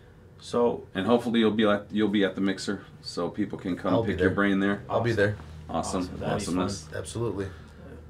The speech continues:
Speaker 2: Cool. So what, the way we close out every show is we ask, uh,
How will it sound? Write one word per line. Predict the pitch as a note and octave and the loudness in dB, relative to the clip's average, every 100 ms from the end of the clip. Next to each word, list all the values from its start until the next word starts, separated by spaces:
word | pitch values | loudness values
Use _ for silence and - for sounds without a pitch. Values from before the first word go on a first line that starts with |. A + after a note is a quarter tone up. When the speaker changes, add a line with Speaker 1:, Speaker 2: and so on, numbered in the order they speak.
| - - - | -20 -20 -6
Speaker 2:
Cool. | - D#3+ C3 | 2 4 4
So | - - C#3 C3 - | 2 10 12 10 8
what, | B2 B2 A#2+ | 4 4 6
the | |
way | A#2+ B2 | 6 6
we | A#2 A#2+ A#2 G#2+ - | 8 8 6 4 -6
close | - A#2+ G#2 | -2 0 4
out | G#2+ G2+ - | 4 4 2
every | G2 F#2 | 0 -2
show | - G2 G#2+ | 0 2 2
is | G2 G2 | 0 0
we | E2 | 0
ask, | D#2+ - - | 0 -4 -2
uh, | F2 E2+ E2 | -2 0 -2